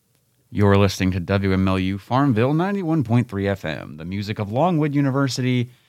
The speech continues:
and Farmville, Virginia. Good evening, ladies and gentlemen. Welcome back to the Red Zone. As always, I am your host, Nick Robinson, and this is unfortunately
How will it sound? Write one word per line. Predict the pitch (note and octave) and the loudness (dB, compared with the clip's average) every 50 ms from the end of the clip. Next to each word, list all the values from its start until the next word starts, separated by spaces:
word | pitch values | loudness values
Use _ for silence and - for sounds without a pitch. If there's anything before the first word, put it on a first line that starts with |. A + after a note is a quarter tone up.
| _ _ _ _ _ - | _ _ _ _ _ -4
and | A2 A#2 A#2 G#2+ | 0 0 0 0
Farmville, | - - A#2 A#2 A#2 A#2 A2 G2+ G#2+ G#2+ G#2+ | -2 0 2 4 4 4 4 2 0 0 0
Virginia. | G2 G#2 G#2+ F#2 D#2 F2+ F#2+ G2 F#2+ F#2 F#2 F2+ F2+ F2 F2+ _ _ _ _ _ _ _ - | 0 -2 -4 -4 -4 -4 -4 -4 -4 -4 -4 -4 -4 -4 -6 _ _ _ _ _ _ _ -4
Good | B2 C#3+ C#3+ | -2 -2 0
evening, | G2+ A#2+ B2+ B2+ A2+ A#2 A#2+ A#2 A2+ A2+ | 0 2 2 2 2 4 2 2 2 2
ladies | A#2 A#2 A#2 A2+ F#2+ G2 | 2 2 2 2 0 0
and | A2 G#2+ F#2+ | -2 -2 0
gentlemen. | G2+ A2 A2+ A2+ A2 A2 A2 A2 A2 G#2 G2 - _ _ _ _ _ _ - | 0 0 0 2 2 2 2 0 0 -2 -4 -8 _ _ _ _ _ _ -8
Welcome | F#2 A2+ B2 B2 - A#2+ A#2+ A2+ G#2+ G2 F#2 - _ _ _ _ _ _ | -4 -2 -2 -2 -2 -2 -2 -2 -2 -4 -8 -14 _ _ _ _ _ _
back | - G#2 A2 A#2 A#2 - - - - - | -4 0 2 2 0 0 -4 -14 -20 -18
to | - A2+ A2 A2+ A2 G#2+ G#2+ G#2 G2+ _ _ _ _ _ _ - | -12 -8 -6 -6 -4 -4 -6 -6 -8 _ _ _ _ _ _ -10
the | G#2 | -6
Red | G2 G2+ A#2 A#2+ A#2 G2+ | -2 0 0 0 0 -2
Zone. | G2 A#2 A#2 A2+ A2+ A2+ A2+ A2 A2 - _ _ - | -2 -2 0 2 2 2 0 0 -2 -4 _ _ -6
As | - G#2 G2+ F#2 | -4 -4 -2 -2
always, | G2+ A2 A2 G#2+ A2 A2 G#2 F2+ | -2 -2 0 0 2 0 0 0
I | - G2 G#2+ A2 | 0 0 0 0
am | A2 G#2+ | 0 0
your | G#2 G2+ G2+ | -2 -4 -4
host, | G#2 A2 G#2+ G#2 - | -4 -4 -4 -4 -6
Nick | G#2+ G2+ G#2 - | -6 -8 -8 -6
Robinson, | G#2 A2 A2+ A#2 A2 A#2 A#2 - - A2 | -2 2 2 2 2 0 -4 -4 -4 -4
and | G#2+ G#2 | -2 -2
this | A2 A2+ - - - - | -2 -4 -6 -8 -14 -10
is | - G#2 F#2+ - | -10 -10 -6 -4
unfortunately | G#2 G#2 F#2+ - - C3 C3+ B2 - B2 A#2 G#2+ - A2 A#2+ A#2 A2+ A2 G#2+ | -4 -4 -4 -6 -4 -4 -2 -2 -2 -4 -4 -4 -4 -4 -2 -2 -2 -2 -4